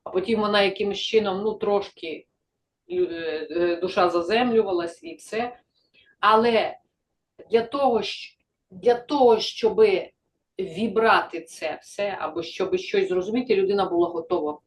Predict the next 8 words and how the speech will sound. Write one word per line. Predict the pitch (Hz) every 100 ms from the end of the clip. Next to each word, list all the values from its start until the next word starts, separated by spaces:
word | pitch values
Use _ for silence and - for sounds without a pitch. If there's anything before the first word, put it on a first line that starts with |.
| -
віддати | 185 - 160 - -
все. | - - - - _ -
Ну, | 214 180
тобто, | 196 190 - 180 160 -
ну, | 180 196 151 - _ _ _ _ _
тоді | 202 - - 156
ще, | - - 156 147 147 _ _ _ _
дві | 160 196